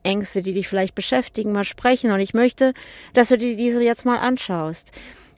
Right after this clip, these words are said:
Als mir das damals klar wurde, und es war ja wirklich noch so in einer Phase, bei dem, wo ich bei dem Dalai Lama war, wo ich gesagt habe, "Wo habe ich Angst vor etwas, was nicht real ist,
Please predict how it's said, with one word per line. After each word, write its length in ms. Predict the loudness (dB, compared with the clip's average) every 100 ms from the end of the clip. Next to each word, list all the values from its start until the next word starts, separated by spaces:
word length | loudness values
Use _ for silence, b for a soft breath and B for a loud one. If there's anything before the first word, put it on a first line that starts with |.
| 0
Als 180 | 2 4
mir 100 | 4
das 140 | 4
damals 360 | 6 6 6 4
klar 380 | 4 6 6
wurde, 300 | 4 4 4
und 200 | 2 0 -4 -4
es 160 | -2
war 120 | 2 4
ja 140 | 4
wirklich 240 | 4 2
noch 140 | 0 0
so 100 | 0
in 140 | -2
einer 240 | -2 -4 -2
Phase, 440 | 0 2 4 2
bei 220 | 0 0
dem, 160 | 0 -4
wo 100 | -4
ich 80 | -4
bei 180 | -2 -2
dem 140 | 0
Dalai 300 | 0 2 4
Lama 440 | 4 4 4 4 2
war, 200 | 0 0 B B B B
wo 100 | 2
ich 120 | 2
gesagt 360 | 2 0 0 0
habe, 180 | -4 -6 _
"Wo 640 | -16 -8 6 10 12 10 6
habe 200 | 2 0
ich 100 | -4 -2
Angst 440 | -2 0 -2 -4
vor 160 | -2 0
etwas, 600 | -2 -6 -8 -8 -10 -18 _ -8
was 260 | -6 0
nicht 400 | 0 0 -4 -2
real 400 | 2 4 4 6
ist, 280 | 6 4 2